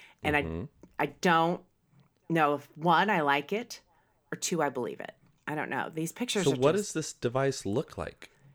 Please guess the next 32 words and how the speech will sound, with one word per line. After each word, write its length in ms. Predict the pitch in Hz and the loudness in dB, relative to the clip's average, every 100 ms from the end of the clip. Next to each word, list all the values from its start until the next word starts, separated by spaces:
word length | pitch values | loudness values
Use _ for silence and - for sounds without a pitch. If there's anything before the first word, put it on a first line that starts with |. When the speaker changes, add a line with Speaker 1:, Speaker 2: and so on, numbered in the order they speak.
| _ | _
Speaker 1:
There's 240 | 302 277 320 | 0 2 4
no 100 | 320 | 4
pictures 480 | 269 285 - 269 | 2 0 0 2
of 160 | 254 247 | 4 4
it. 180 | 277 233 | 2 2
He's 200 | 262 220 | 0 0
kinda 280 | 226 262 254 | 2 2 2
keeping 340 | 262 269 262 | -2 0 0
it 100 | 226 | 0
top 240 | - 240 | 2 2
secret, 480 | - - 269 202 226 | 2 -4 0 0 0
but 140 | 202 202 | 0 2
he 80 | |
wants 260 | 202 202 190 | 4 2 2
everybody 420 | 202 202 190 185 | 0 0 0 0
to 100 | 180 175 | 0 -2
see 260 | - 180 | -2 -2
his, 460 | 170 165 160 - - _ _ _ _ _ _ _ _ | 0 0 0 -4 -10 _ _ _ _ _ _ _ _
his 200 | 185 156 | -4 0
results. 600 | 170 156 143 - - - _ _ _ _ _ - | 0 2 0 -2 -12 -16 _ _ _ _ _ -10
Speaker 2:
What 260 | 95 101 135 | -4 0 0
is 180 | 160 | -4
he 120 | - 127 | -6 -6
calling 380 | - 110 135 | 0 0 0
it? 200 | 165 185 _ _ _ _ - | -2 -6 _ _ _ _ -6
En-, 320 | 104 117 123 - _ | -2 -2 -4 -8 _
ener-, 400 | 98 104 123 120 107 _ _ _ _ _ _ _ _ _ - 98 95 104 _ _ - | -4 -2 -2 -6 -12 _ _ _ _ _ _ _ _ _ -18 -16 -16 -18 _ _ -8
energy 480 | 107 117 113 117 | -6 -4 -4 -4
vision? 540 | 117 120 123 135 147 156 _ - - - | -2 -2 -2 -4 -8 -12 _ -20 -18 -2
Speaker 1:
Yes, 380 | 160 143 127 - | 2 2 0 -4
energy 380 | 160 156 151 127 | -4 -4 -6 -10
vision. 420 | 127 - - | -10 -12 -14